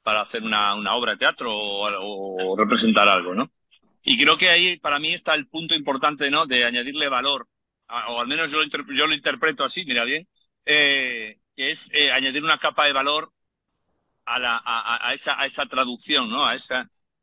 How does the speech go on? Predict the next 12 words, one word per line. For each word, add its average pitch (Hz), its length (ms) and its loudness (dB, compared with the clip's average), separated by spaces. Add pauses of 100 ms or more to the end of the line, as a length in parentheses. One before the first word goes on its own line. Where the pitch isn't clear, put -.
a 123 140 0
esa 135 640 2
manera 139 400 -2
de, 131 220 -4
de 127 100 -6
expresarse 143 440 -4
que 135 80 -6
tiene 131 160 -2
una 123 120 4
persona. 110 360 -2
Es 110 60 -2
decir, 117 340 -6